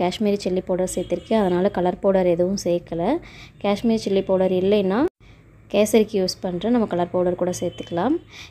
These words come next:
இப்போ நம்ம வந்து மிக்ஸ் பண்ணி வச்சுருக்க மசாலாவோட மீனை வந்து நம்ம நல்லா மசாலா எல்லா, எல்லா இடத்துலையும் பரவுற மாதிரி நம்ம டிப் பண்ணி நம்ம ஒரு தட்டில் பிளேட்டில் எடுத்து வச்சுக்கலாம். எல்லா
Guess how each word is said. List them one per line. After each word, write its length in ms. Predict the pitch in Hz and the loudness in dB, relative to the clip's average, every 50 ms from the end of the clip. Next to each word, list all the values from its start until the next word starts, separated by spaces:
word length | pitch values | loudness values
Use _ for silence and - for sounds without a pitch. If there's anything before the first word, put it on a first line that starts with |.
| - - 220 | -6 -4 -2
இப்போ 100 | - - 202 | 2 2 4
நம்ம 120 | 202 190 190 | 4 4 4
வந்து 140 | 190 202 233 233 | 4 4 4 4
மிக்ஸ் 220 | 202 190 - - - | 2 0 -2 -6 -6
பண்ணி 180 | 202 190 190 185 | -4 -2 0 0
வச்சுருக்க 320 | 180 175 - 180 - - 180 175 175 | -2 -2 -4 -4 -6 -4 -4 -4 -4
மசாலாவோட 540 | 175 - - 190 185 185 180 175 170 175 214 254 254 208 | -4 -4 -4 -4 -2 -2 0 0 0 0 2 2 2 2
மீனை 260 | 185 185 190 190 185 180 | 2 2 2 2 0 0
வந்து 180 | 175 170 175 214 226 | 0 0 0 2 2
நம்ம 220 | 233 214 190 180 175 175 170 170 170 | 2 2 2 2 0 0 0 -2 -2
நல்லா 240 | 170 170 175 185 202 226 - - - - - - - 185 | -2 -2 -2 -2 -2 -2 -4 -10 -18 -20 -18 -12 -10 -8
மசாலா 320 | 185 - - 202 202 202 190 180 | -4 -2 0 2 2 4 2 2
எல்லா, 220 | 180 180 185 185 185 185 175 - - 180 | 2 2 2 2 2 0 0 -2 -2 -2
எல்லா 140 | 180 185 190 185 | 0 0 2 2
இடத்துலையும் 360 | 180 175 190 185 214 226 - 190 | 0 0 0 0 -2 -2 -2 -2
பரவுற 300 | 180 185 180 190 185 180 180 175 | -2 -2 0 0 0 -2 -2 -4
மாதிரி 240 | 175 170 185 208 262 285 277 | -4 0 2 2 4 4 4
நம்ம 180 | 240 196 185 170 175 | 2 0 0 -2 -6
டிப் 160 | 170 - - 185 | -8 -8 -6 -6
பண்ணி 200 | 175 180 185 226 254 247 | -4 -2 0 2 2 2
நம்ம 200 | 214 185 180 175 175 | 2 0 0 -2 -2
ஒரு 120 | 175 175 180 - | -2 -2 -2 -4
தட்டில் 300 | 170 170 - 190 180 175 | -6 -6 -4 -6 -6 -4
பிளேட்டில் 340 | 180 185 180 180 - - 190 | -2 -4 -4 -4 -4 -4 -4
எடுத்து 220 | 175 180 - 180 | -4 -4 -6 -8
வச்சுக்கலாம். 500 | 170 - - - - 185 185 196 269 320 - - - - - - - - - - - - - - - - - - - - - - _ _ _ _ _ _ _ _ _ _ _ _ _ _ _ _ _ _ _ _ _ _ _ _ _ _ _ _ _ _ _ _ - - - - 226 | -10 -10 -12 -10 -8 -4 -2 0 0 0 -2 -6 -14 -20 -20 -20 -20 -20 -20 -20 -20 -20 -20 -20 -20 -20 -20 -20 -20 -20 -20 -20 _ _ _ _ _ _ _ _ _ _ _ _ _ _ _ _ _ _ _ _ _ _ _ _ _ _ _ _ _ _ _ _ -20 -14 -6 -2 2
எல்லா 160 | 214 214 233 | 4 6 6